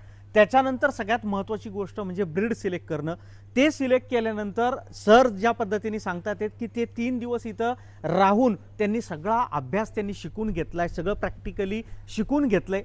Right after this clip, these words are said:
आणि ते आता एका नवीन व्यवसायाला त्यांच्या इथं आता सुरुवात करतात आहेत.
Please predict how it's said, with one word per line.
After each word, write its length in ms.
आणि 200
ते 120
आता 220
एका 200
नवीन 320
व्यवसायाला 400
त्यांच्या 360
इथं 180
आता 220
सुरुवात 340
करतात 300
आहेत. 60